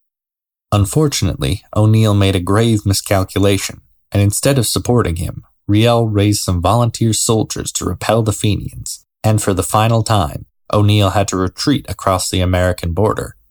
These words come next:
ending the Fenian threat in Canada. Despite the Fenians not achieving their goal of Irish independence from their raids, the effects of their actions still have weight today. After the Campobello Island raid was repelled by British soldiers,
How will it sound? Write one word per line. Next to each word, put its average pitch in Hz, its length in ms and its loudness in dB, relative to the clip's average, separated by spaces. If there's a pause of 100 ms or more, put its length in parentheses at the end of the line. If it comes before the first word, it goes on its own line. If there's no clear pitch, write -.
(180)
ending 90 340 0
the 80 80 -2
Fenian 90 440 0
threat - 380 -2
in - 100 -16
Canada. - 540 -4 (1120)
Despite 185 400 -2
the 143 80 -2
Fenians 107 600 -2
not 104 200 2
achieving 95 420 0
their 87 140 -2
goal 92 400 0
of 82 120 0
Irish 90 440 -2
independence 90 640 -4
from 85 220 -4
their 80 180 0
raids, - 600 -6 (300)
the 107 60 0
effects 180 340 0
of 127 80 -2
their 107 200 2
actions 101 500 -4
still 131 200 0
have 117 180 2
weight 104 240 -2
today. - 400 -4 (880)
After 147 280 0
the 131 120 0
Campobello 123 680 0
Island 104 460 0
raid 78 300 -8
was - 240 -4
repelled 120 460 -2
by 87 120 0
British 104 400 -2
soldiers, - 640 -2